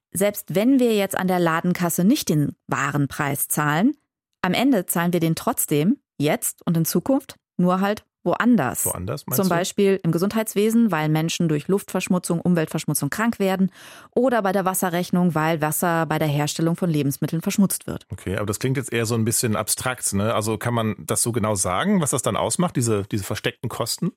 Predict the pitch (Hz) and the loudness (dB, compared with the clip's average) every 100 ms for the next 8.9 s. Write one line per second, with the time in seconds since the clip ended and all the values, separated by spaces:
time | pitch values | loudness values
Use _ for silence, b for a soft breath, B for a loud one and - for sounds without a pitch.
0 | 160 165 262 220 - 233 226 202 226 190 | -2 0 0 -2 0 0 2 2 2 2
1 | 196 180 143 180 202 208 247 240 180 170 | 0 0 0 -2 -4 -2 0 0 0 0
2 | 202 196 196 175 - 170 170 196 160 151 | 0 0 0 0 0 0 0 0 2 2
3 | 202 - - - 165 175 - 165 170 208 | 2 -2 -8 -4 0 0 0 0 0 0
4 | 233 180 170 190 - 208 202 170 - 175 | 2 2 2 0 0 -2 0 -2 0 2
5 | 185 160 175 - 175 - 170 160 165 - | 2 0 -4 -2 -2 0 0 0 -2 -4
6 | - 196 220 233 185 151 160 190 b b | -4 0 2 4 2 2 -2 -4 b b
7 | b 170 190 247 277 240 - 160 151 170 | b 2 2 2 -2 -4 0 0 2 0
8 | 190 220 202 - 165 180 208 - 202 | 0 0 0 0 0 2 0 0 0